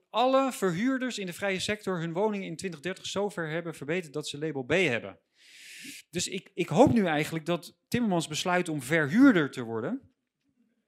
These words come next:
Want dan moet hij zijn eigen woning in ieder geval in twintig dertig teruggebracht hebben naar label B. Ja, dus, eh, opgekrikt hebben naar label B. Of, of Timmermans moet V V D gaan stemmen.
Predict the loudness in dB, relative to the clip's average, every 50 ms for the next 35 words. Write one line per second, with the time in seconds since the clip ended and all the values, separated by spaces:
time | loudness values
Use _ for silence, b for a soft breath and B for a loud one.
0 | _ _ _ B B B B B B B B B B B 0 2 2 4 4 4
1 | 4 4 4 2 0 0 -2 -2 -2 -2 0 0 0 0 0 2 6 6 6 6
2 | 6 2 0 -2 -4 -4 -6 -6 -6 -2 0 0 0 0 -2 -6 -6 -6 -6 -8
3 | -6 -2 -2 -2 -2 -2 -4 -6 -6 -10 -16 -20 _ -20 -14 -8 -8 -8 -8 -8
4 | -10 -10 -10 -10 -8 -8 -8 -6 -4 -4 -2 -2 -2 -4 -6 -10 -14 _ -12 -8
5 | -6 -4 -4 -4 -4 -2 0 0 0 2 0 -2 -8 -14 -20 -20 _ _ _ _
6 | _ -12 -12 -12 -10 -10 -10 -8 -6 -6 -6 -6 -8 -10 -10 -8 -10 -12 -12 -8
7 | -8 -8 -8 -6 -8 -8 -6 -8 -8 -8 -8 -8 -8 -8 -8 -6 -6 -4 -6 -6
8 | -8 -12 B B B B B B B B B B B _ 4 6 8 8 8 4
9 | 2 0 -4 -6 -8 -12 -16 _ _ _ _ _ _ _ _ _ _ _ _ _
10 | 8 8 10 8 8 4 0 -8 -12 -14 -18 -20 _ _ _ _ -8 0 2 4
11 | 4 6 6 4 2 2 -2 -6 -4 0 0 0 0 -2 -8 -16 _ _ _ _
12 | _ -8 -2 0 0 0 2 4 4 6 6 4 2 -2 -2 -2 -4 -4 -6 -8
13 | -8 -10 -14